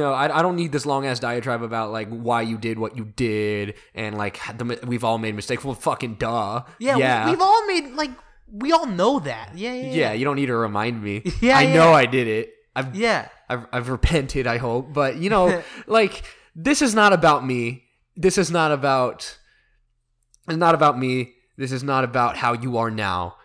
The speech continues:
Speaker 1: This is not about anything else good that you've done for other people. It's about what you did.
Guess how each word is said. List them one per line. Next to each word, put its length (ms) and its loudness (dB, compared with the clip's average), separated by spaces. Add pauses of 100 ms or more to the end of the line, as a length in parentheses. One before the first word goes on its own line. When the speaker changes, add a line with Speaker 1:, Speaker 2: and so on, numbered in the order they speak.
(120)
Speaker 1:
This 160 -8
is 100 -8
not 160 -2
about 300 -2 (220)
anything 420 -2
else 280 -4
good 400 -2
that 180 -4
you've 180 -10
done 220 -2
for 120 -4
other 160 -2
people. 480 -6 (200)
It's 180 -4
about 240 2
what 160 0
you 100 -6
did. 340 -4